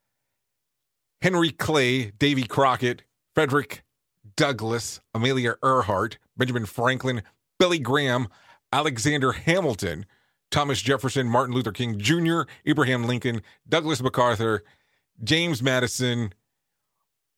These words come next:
George S. Patton Junior, Ronald Reagan, Jackie Robinson, Betsy Ross, just to name a few. Uh, George Washington. I think I said George Washington, but he's still, uh, there. An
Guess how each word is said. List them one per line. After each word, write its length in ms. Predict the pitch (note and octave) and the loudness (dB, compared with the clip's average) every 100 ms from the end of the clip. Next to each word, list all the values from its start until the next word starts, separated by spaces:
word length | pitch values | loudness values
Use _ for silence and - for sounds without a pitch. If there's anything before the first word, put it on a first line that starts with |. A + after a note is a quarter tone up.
| _ _ _ _ - A#2 | _ _ _ _ -10 -2
George 340 | D#3+ F3 D3+ | 2 2 2
S. 160 | D#3 - | 0 0
Patton 480 | - C#3 C3 B2 | 0 0 0 -4
Junior, 440 | G2+ B2+ B2 A#2+ A2+ | 0 0 2 0 0
Ronald 420 | G#2 C#3+ C#3 A#2 | 2 2 2 2
Reagan, 400 | C3 B2+ B2 A2 | 2 2 -2 -2
Jackie 340 | A#2+ C#3 B2+ | 0 0 2
Robinson, 560 | B2 A#2+ A#2+ A2 B2 A2 _ _ _ G2 | 2 2 0 -4 -6 -6 _ _ _ -2
Betsy 380 | F3 G3 - F3 | 0 0 -2 0
Ross, 500 | C#3 C#3+ C#3 C3+ - _ | 4 6 6 2 -4 _
just 300 | A#2+ E3+ - | 2 2 2
to 80 | D#3+ | 0
name 240 | D#3 D3+ | 2 2
a 80 | C#3 | 0
few. 480 | - D3 B2 G#2+ G#2+ _ _ - | 0 0 2 0 -2 _ _ -2
Uh, 180 | G#2+ | 0
George 300 | G#2 C3 B2 | 2 2 2
Washington. 520 | A#2 A#2+ A2 G#2 A2+ G#2+ | 4 2 2 -2 -2 -2
I 80 | F2+ | -6
think 200 | F#3 B3+ | -6 -4
I 60 | |
said 220 | D4 G2+ E2 | -4 -6 -8
George 240 | C#2 F2+ | -10 -8
Washington, 400 | G#1+ - F2 G#2 | -10 -12 -12 -8
but 80 | E2+ | -8
he's 100 | F#2 | -8
still, 300 | - A#1+ A1+ | -10 -10 -10
uh, 60 | B1 | -14
there. 240 | - - - - - - | -14 -16 -20 -20 -16 -4
An 160 | C3 | -4